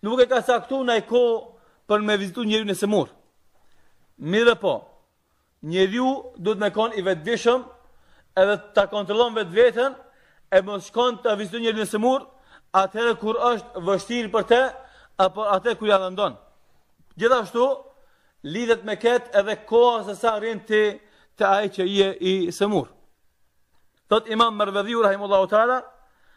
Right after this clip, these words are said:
"Udtu ma Abi Abdillah maridan bil lejli, wa kana fi shahr Ramadan." Thot, shkova me Ebu Abdullahin. Ebu Abdullahi është Imam Ahmedi, rahimullahu taala. Me vizitu njëri të sëmur natën, ishte muaj Ramazanit.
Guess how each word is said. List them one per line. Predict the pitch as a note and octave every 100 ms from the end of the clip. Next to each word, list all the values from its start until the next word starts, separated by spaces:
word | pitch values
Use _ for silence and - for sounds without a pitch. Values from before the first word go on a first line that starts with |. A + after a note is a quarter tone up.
| _ _
"Udtu | F#3+ A#3+ A#3+ A3+ G3+
ma | G3+ G#3+
Abi | A3 G#3+
Abdillah | G3 F3 G3 G3+ A3+
maridan | G#3+ G3+ A#3 G#3+ G#3
bil | G3+
lejli, | A3 A3 C3 G#2 _ _ _ _ _
wa | - D#3+
kana | D#3+ A3 G#3+
fi | F#3
shahr | F#3 A3
Ramadan." | G3 F#3+ F#3 G#3+ C#3+ - _ _ _ _ _ _ _ _ _ -
Thot, | F#3+ F3+
shkova | A3 A#3 A#3
me | G#3+ G#3+ A3
Ebu | G3+ G#3+
Abdullahin. | G3 G3 G#3+ A3 F#3
Ebu | F#3+ F#3+
Abdullahi | G3 F#3 A3 A#3+ A3+
është | A3
Imam | G3+ G3 F#3+
Ahmedi, | A3 A3
rahimullahu | G3 E3 E3 D3+ C#3+
taala. | D3 A2 - _ _ _ _ _ _
Me | E3+ F#3+ G#3+
vizitu | A3 G#3+ A#3 B3
njëri | A#3 A#3
të | A3
sëmur | F#3 A3 B3+ B3+ - -
natën, | F3 A#3+ A#3+ F#3+ D#3+ A#2 _ _ _ _ -
ishte | G#3+ G3+ G#3
muaj | A3 G#3+
Ramazanit. | G3+ F#3 G3 F#3 A#2